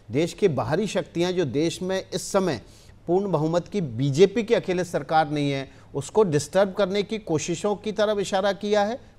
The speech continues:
बांग्लादेश का उदाहरण देते हुए? और भ्रष्टाचार के खिलाफ जो लड़ाई उनकी है पिछले कुछ सालों में, उस पर भी किसी तरह से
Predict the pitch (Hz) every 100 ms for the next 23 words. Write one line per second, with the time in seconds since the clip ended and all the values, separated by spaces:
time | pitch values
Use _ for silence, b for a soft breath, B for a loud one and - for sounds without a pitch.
0 | - 131 147 185 185 - 202 185 180 190
1 | 180 185 196 208 220 B B 147 135 135
2 | - 240 247 247 214 214 226 180 190 190
3 | 214 165 135 160 214 156 B B - 156
4 | 165 196 131 180 185 170 180 160 160 -
5 | 135 143 127 110 b b b - 151 -
6 | - 233 240 156 90 135 240 170 120 -
7 | - - 170 - 202 208 190 202 196 -
8 | 214 226 233 -